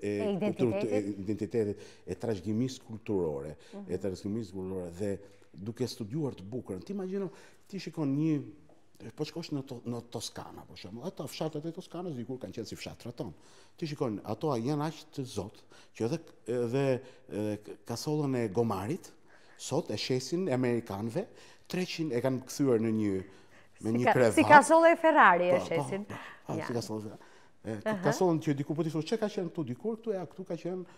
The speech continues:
Speaker 1: dhoma që ishte bari. Ha?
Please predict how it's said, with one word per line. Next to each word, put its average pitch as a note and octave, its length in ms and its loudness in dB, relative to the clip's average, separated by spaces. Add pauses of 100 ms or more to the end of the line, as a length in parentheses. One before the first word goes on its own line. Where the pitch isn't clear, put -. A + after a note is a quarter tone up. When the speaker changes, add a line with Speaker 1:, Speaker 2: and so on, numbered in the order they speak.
(120)
Speaker 1:
dhoma C#3+ 300 -2
që D3 500 2 (800)
ishte C3 320 0
bari. D#2+ 320 4 (600)
Ha? F#3+ 220 -6